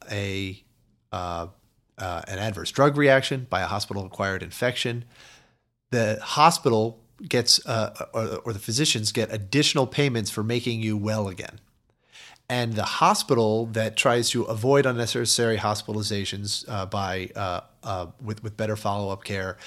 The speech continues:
that tries to eliminate hospital-acquired infections, there's, there's really no business case for them do, to do that, because if they do that, they lose money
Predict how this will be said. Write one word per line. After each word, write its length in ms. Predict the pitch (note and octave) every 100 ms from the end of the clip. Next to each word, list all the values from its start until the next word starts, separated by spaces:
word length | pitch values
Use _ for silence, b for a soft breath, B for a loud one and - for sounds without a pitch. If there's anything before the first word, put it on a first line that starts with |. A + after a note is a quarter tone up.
| B B B
that 220 | A2+ G#2+
tries 420 | - A#2+ A#2+ A#2 -
to 300 | A#2+ A2 -
eliminate 640 | A#2+ A#2 C#3+ C#3 A#2 A2
hospital-acquired 800 | - A2 - G#2+ - G#2 G2+ G2
infections, 640 | F#2+ G2+ F#2+ - F#2+ F#2+ B B B B - G#2+ -
there's, 240 | - B2 -
there's 240 | B2+ B2
really 120 | F#3
no 120 | F3+ D3
business 400 | G#2+ D#3+ D#3+ -
case 200 | C3 A#2+
for 120 | A#2
them 180 | A2+ G#2+
do, 200 | B2+ -
to 180 | -
do 180 | A2+ E3+
that, 300 | C#3 G2+ G2+
because 380 | A#2 G#2+ A2+ G#2
if 180 | - A#2
they 120 | A2+
do 160 | A#2+ C3+
that, 140 | A#2
they 100 | A2
lose 240 | G#2 G2+
money 300 | G2+ F2+ -